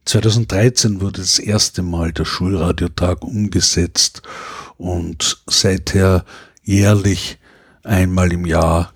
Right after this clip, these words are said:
gibt's acht Stunden Radiosendungen von Kindern und Jugendlichen aus Schulen,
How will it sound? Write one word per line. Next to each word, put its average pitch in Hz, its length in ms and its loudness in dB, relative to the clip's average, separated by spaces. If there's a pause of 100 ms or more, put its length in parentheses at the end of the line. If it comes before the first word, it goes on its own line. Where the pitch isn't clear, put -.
(100)
gibt's - 640 -4
acht - 300 -2
Stunden 90 580 -4 (1040)
Radiosendungen 90 1300 0
von 107 640 4
Kindern 98 560 0
und 92 180 -2
Jugendlichen 95 880 -2
aus 92 240 -2
Schulen, 104 920 2